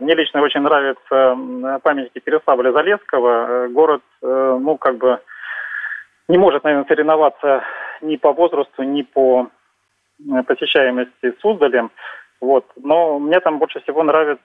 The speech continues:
э, такой есть музей-усадьба Ботик Петра. Но она не очень древняя, она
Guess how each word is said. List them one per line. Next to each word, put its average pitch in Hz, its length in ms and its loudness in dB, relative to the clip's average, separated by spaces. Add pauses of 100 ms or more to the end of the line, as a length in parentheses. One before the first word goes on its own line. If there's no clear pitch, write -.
э, 131 600 4
такой 135 240 -4
есть 127 160 -4
музей-усадьба 135 640 0
Ботик 131 360 -2
Петра. 120 420 0 (640)
Но 143 220 0
она 160 160 2
не 147 160 -2
очень 139 260 -2
древняя, 160 440 0
она 127 300 2